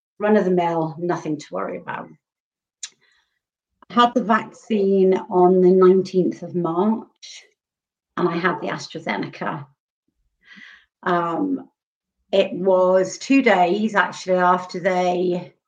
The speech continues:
after the government announced that, um, my age bracket could have. So I would have been fifty-two. So anybody over fifty, <laughs> yeah,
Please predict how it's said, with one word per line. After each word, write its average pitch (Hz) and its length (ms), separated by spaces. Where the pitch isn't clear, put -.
after 185 260
the 180 100
government 180 440
announced 175 600
that, 180 220
um, 175 600
my 185 240
age 160 320
bracket - 480
could - 140
have. - 400
So 180 160
I 165 140
would 160 200
have 160 200
been 156 420
fifty-two. 165 880
So - 180
anybody 170 520
over 165 280
fifty, 190 800
<laughs> - 0
yeah, 240 1300